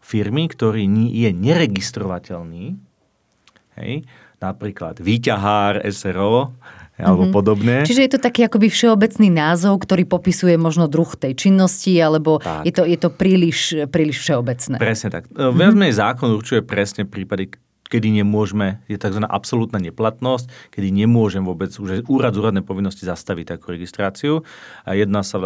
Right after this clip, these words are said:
Speaker 1: práve o takéto bežne používané slová, e, potom sú to slová napríklad, ktoré sú zakázané, lebo obsahujú napríklad, e, e, názov nejakého mesta, krajiny alebo symbol,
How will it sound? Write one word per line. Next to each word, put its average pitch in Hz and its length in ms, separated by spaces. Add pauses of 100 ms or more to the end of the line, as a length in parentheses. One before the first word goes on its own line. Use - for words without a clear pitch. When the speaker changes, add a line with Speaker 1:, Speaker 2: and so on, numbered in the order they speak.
Speaker 1:
práve 98 320
o 90 80
takéto 90 320
bežne 110 400
používané 101 560
slová, 90 640 (320)
e, 92 560
potom 101 240
sú 98 80
to 95 160
slová 98 400
napríklad, 92 400
ktoré 92 240
sú 92 320
zakázané, 95 560
lebo 92 320
obsahujú 90 480
napríklad, 90 720
e, 87 240 (580)
e, 90 60 (240)
názov 95 480
nejakého 92 240
mesta, 98 320
krajiny 98 560
alebo 92 240
symbol, 107 800